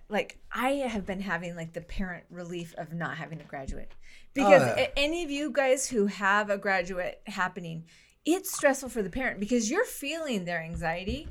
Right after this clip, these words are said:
Speaker 1: and you're hoping that they're gonna do something with their lives.
Speaker 2: Yeah.
Speaker 1: And you're wanting to impress them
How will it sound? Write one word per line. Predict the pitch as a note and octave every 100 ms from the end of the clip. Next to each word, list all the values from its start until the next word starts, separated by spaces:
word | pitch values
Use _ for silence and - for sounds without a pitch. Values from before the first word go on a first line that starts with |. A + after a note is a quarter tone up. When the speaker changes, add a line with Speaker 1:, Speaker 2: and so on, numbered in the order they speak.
| - - - - C#4+
Speaker 1:
and | C#4 C4
you're | C4+ B3
hoping | G3+ A3 B3 D#4 C4+ G#3+
that | F#3+ E3
they're | G3+ G3
gonna | F#3+ F3+
do | D#3 F#3
something | A#3 E3 - D#3+ D#3+
with | E3+
their | E3+ E3+
lives. | A#3 G#3 -
Speaker 2:
Yeah. | C3 B2 A#2 -
Speaker 1:
And | C#4+ C#4
you're | C#4+ C#4
wanting | C#4 G4 A4+ F4+ - C#4+
to | B3+ A3 - - - - -
impress | C#4+ C#4+ - D4+ -
them | G#3 G3 A#3+ F4 B3